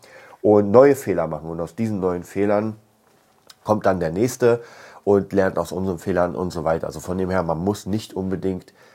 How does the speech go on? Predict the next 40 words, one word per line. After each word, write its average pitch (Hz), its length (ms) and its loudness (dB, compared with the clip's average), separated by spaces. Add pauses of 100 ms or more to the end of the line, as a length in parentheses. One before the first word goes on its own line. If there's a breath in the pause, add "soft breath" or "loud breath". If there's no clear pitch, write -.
(120)
alles 104 380 4
nachmachen 95 560 -4
und 80 200 -6
jeden 87 340 0
Stolperstein 85 640 -6
mitnehmen. 69 380 -14 (1040 loud breath)
Um 98 160 2
jetzt - 460 4
die 104 260 2
Neuen 107 400 6
von 113 320 0
euch 107 560 0
nicht 101 320 -6
auf, 90 240 -2
nicht 104 200 -2
so 101 160 2
lange 101 220 4
auf 90 100 -2
die 90 120 -16
Folter 107 400 -4
zu - 100 -16
spannen, 95 340 -4
will 95 120 -4
ich 92 100 -6
euch 90 80 -6
jetzt 90 220 -8
mal 87 120 -2
ganz 85 240 -6
kurz 90 220 -10
erklären, 87 420 -6 (360 soft breath)
was 90 180 -2
jetzt 92 180 -6
praktisch - 540 -4
der, 85 460 0 (100)
ja, 78 180 -4
der 78 160 -8
Unterschied 92 460 -10
ist - 340 -12
zu - 140 -8
meinem 78 440 -4